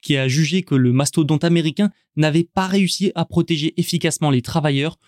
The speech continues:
contre le covid. Bref, l'image de l'entreprise peut être meilleure en France. Et c'est là tout le but du projet Ratatouille. Une douzaine de sous-projets y sont inclus. Parmi eux, on trouve des publicités télévisées, la promotion de produits made in France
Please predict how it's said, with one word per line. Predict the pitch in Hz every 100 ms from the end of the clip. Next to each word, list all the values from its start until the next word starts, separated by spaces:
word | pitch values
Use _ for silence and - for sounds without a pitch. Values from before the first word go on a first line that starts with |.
| _
contre | - 147 -
le | 135 123
covid. | - 160 160 180 196 - _ _ -
Bref, | 131 202 -
l'image | 156 151 190 214 196 147
de | 208
l'entreprise | 202 180 180 - 208 -
peut | 196
être | 208 - 202
meilleure | 202 143 117 -
en | 135
France. | - 123 - - _ _ -
Et | 135
c'est | 123 139
là | 143
tout | 156 165
le | 143
but | 131 214 -
du | 147 190
projet | - 147 165
Ratatouille. | 165 170 170 170 123 _ _ _
Une | 143 131
douzaine | 131 135 202 214
de | 151 139
sous-projets | - 220 208 175 165 226
y | 160
sont | - 160
inclus. | 143 - 160 214 - _ _ -
Parmi | 131 135 156
eux, | 202 196
on | 143
trouve | - 151 131
des | 127
publicités | 117 123 127 - - 139
télévisées, | 120 151 165 165 165 208 226
la | 160 127
promotion | - 147 151 147 180 170
de | 135
produits | 120 143 139 165 151
made | 156 160
in | 180
France | - 175 -